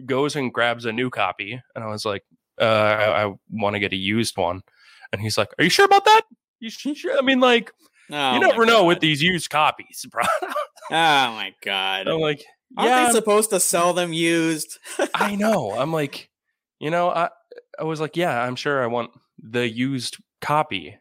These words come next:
Speaker 1: So he's a, "I mean, a-, all right, suit yourself," <laughs> sort of thing, and
Speaker 2: Oh
Speaker 1: fucking
Speaker 2: my God.
Speaker 1: walks off, gets a used copy, and brings it to me.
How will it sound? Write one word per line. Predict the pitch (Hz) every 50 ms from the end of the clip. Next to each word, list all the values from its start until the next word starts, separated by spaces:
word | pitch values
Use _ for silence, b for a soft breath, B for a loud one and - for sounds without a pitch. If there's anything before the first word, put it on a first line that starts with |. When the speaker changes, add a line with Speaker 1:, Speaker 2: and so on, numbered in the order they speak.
| _ _ _ _ _ _
Speaker 1:
So | - - - 120 107 110 104 95 92 - _ - _ _ _ _ _ _ -
he's | - - 78 104 117 117 113
a, | 113 98 - - - -
"I | 107 107
mean, | 107 110 110
a-, | 101
all | 107 110 110 117 135 151 156 170
right, | 185 160 -
suit | - - 143 147 -
yourself," | 151 - - 180 165 147 143 147 165 156
<laughs> |
sort | - - 127 127
of | 127 -
thing, | - 143 131 131
and | 135 123 120 120
Speaker 2:
Oh | 117
Speaker 1:
fucking | 143 139 - 131
Speaker 2:
my | - -
God. | - - 85 87 90 90 107
Speaker 1:
walks | 113 135 160 160 - -
off, | 175 160 160 -
gets | - 156 151 - -
a | 143
used | 131 135 151 160 165 - -
copy, | 175 160 160 160 - 160 156 156
and | 147 131 117 - - -
brings | 123 127 151 170 165 143
it | 143 -
to | - - 117
me. | 110 110 110 117 123